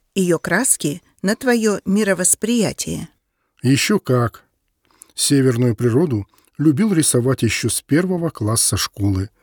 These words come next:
Speaker 2: А класса с седьмого стал особенно много рисовать цветными карандашами на бумаге, как редактор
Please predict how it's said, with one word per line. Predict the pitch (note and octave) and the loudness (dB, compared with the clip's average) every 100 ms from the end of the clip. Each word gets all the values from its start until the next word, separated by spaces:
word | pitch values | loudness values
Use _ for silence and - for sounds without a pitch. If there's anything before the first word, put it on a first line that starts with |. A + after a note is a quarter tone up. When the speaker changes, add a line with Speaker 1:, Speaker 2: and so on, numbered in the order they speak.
| _ _ - - - | _ _ -20 -20 -4
Speaker 2:
А | B2+ | -2
класса | C3 B2+ A2 A#2+ | 2 2 2 0
с | - | 0
седьмого | C#3 C3+ G3+ G#3+ G#2+ - _ _ | 0 2 0 0 -4 -10 _ _
стал | - G#3 G#3 | -4 0 0
особенно | A3+ - D3 D3 F3+ C#3+ | 0 0 0 0 0 2
много | A#2+ G#2+ G#2+ | 2 0 0
рисовать | G#2 - A2 E3 - _ - | 0 0 0 0 -2 _ -6
цветными | A#3+ A3 B2+ C#3 D3+ | -2 -2 0 2 2
карандашами | B2 A#2+ A2 G2 - B2 C3 B2 | 2 0 0 0 -4 -2 0 0
на | G#2 | 0
бумаге, | G2+ G2 G2 F#2 F#2+ G2 _ _ _ - | 0 -2 -2 -2 -4 -4 _ _ _ -8
как | A2+ A#2+ | -2 0
редактор | G#2+ F3 - G#2 | 0 -2 -2 -8